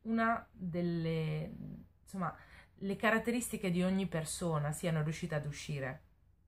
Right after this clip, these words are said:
in qualsiasi situazione, in qualsiasi sfida,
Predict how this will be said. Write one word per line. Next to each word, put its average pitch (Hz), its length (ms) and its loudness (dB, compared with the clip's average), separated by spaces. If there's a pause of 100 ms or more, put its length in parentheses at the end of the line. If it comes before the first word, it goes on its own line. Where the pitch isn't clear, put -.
(560)
in 190 200 0
qualsiasi 185 480 0
situazione, 151 720 -2
in 143 100 -2
qualsiasi 151 580 -4
sfida, 147 600 -6